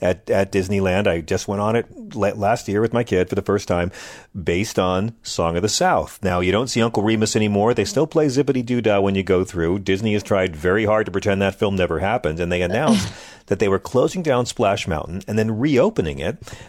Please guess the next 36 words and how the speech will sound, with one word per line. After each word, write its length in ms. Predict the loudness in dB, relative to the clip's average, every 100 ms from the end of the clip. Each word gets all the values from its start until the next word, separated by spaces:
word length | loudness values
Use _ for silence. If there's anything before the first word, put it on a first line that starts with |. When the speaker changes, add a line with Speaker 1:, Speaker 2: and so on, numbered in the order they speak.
| -10
Speaker 1:
to 80 | -4
be 320 | 0 2 2
based 380 | 0 -2 -2 0
on 180 | 0 0
Princess 340 | 0 -2 -2
and 100 | -4
the 40 | -4
Frog, 460 | 0 2 2 0 -6 -20 _ -2
uh, 220 | 2 2
which 160 | 0 -2
is 120 | -2
Disney's 400 | -2 0 -2 -2
first 300 | -2 -2 0
African-American 600 | -2 0 -2 0 0 -2
princess, 500 | -2 -2 2 0 0
and 80 | -4
I 60 |
love 340 | 0 0 -2 -8
my 140 | -10 -8
kid's 220 | -6 -4
favorite 300 | -2 -2 0
movie 220 | 0 2
when 80 | 2
he 60 | 0
was 100 | -2 -8
a 60 | -4
baby, 340 | -2 0 0
and 80 | 0
it's, 120 | -2
it's 140 | -4 -2
a 40 |
wonderful. 500 | -2 -2 0 -2 -2 -6 -16 -16 -20 _ -4
My 200 | -2 -2
God, 480 | 0 2 2 0 -6
the 180 | 0 2
racists 840 | 4 2 0 0 -2 -4 -12 -16